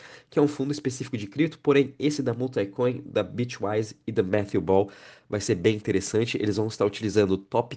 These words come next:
quarenta criptos relacionadas ao metaverso. Isso aí vem de setores de infraestrutura, setores de web três, setores de decentralized storage, setores de tudo, ah, de cada um deles, né, que compõe aí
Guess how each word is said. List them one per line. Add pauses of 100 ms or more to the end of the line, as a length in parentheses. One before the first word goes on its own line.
quarenta
criptos
relacionadas
ao
metaverso. (360)
Isso
aí
vem
de
setores
de
infraestrutura,
setores
de
web
três, (480)
setores
de
decentralized
storage,
setores (800)
de
tudo,
ah,
de
cada
um
deles,
né, (320)
que
compõe
aí